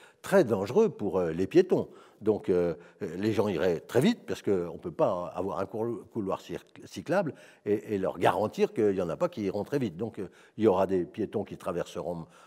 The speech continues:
euh, malencontreusement, mo-, beaucoup moins d'attention, et des accidents. Donc, euh, non, c'est une fausse bonne idée, j'y avais pensé, mais ça ne marchera pas.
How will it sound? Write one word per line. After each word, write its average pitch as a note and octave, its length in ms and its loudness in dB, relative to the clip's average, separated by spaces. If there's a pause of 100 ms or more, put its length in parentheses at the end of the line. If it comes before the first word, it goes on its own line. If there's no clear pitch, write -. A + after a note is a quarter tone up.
(160)
euh, D#2 100 -8
malencontreusement, G2 920 2
mo-, A#2+ 260 0
beaucoup G#2+ 280 -4
moins G#2 200 2
d'attention, A2 520 0 (320)
et E3 80 2
des E3+ 160 6
accidents. G2 400 0
Donc, A#2 220 -4
euh, G#2+ 140 4 (260)
non, E3+ 240 4 (360)
c'est D#3 80 2
une C#3 100 2
fausse B2+ 180 -2
bonne A#2+ 160 4
idée, A#2+ 240 2
j'y A#2+ 160 2
avais A2 120 6
pensé, G#2+ 300 -4
mais B2+ 80 -2
ça A2 160 -4
ne G2 60 -4
marchera F2 280 -6
pas. - 200 -18